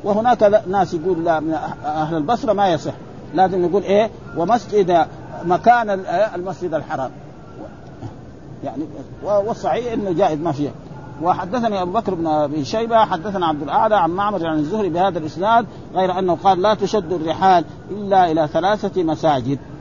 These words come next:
ها؟ وهذا مثال لذلك يقرب، لو أن إنسان قال لي مثلًا ل-، لمرؤوسه: "لا تفعل كذا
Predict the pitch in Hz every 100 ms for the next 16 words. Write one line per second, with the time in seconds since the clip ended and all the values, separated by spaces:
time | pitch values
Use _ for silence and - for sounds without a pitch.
0 | - - 127 - - 147 160 - - 190
1 | 208 247 208 202 233 214 175 202 202 185
2 | 160 175 196 - - 143 190 226 233 196
3 | 180 226 202 208 208 180 170 160 165 160
4 | 147 - - 139 175 165 151 170 175 170
5 | 226 202 180 170 - - - - 175 226
6 | 226 220 196 185 160 160 131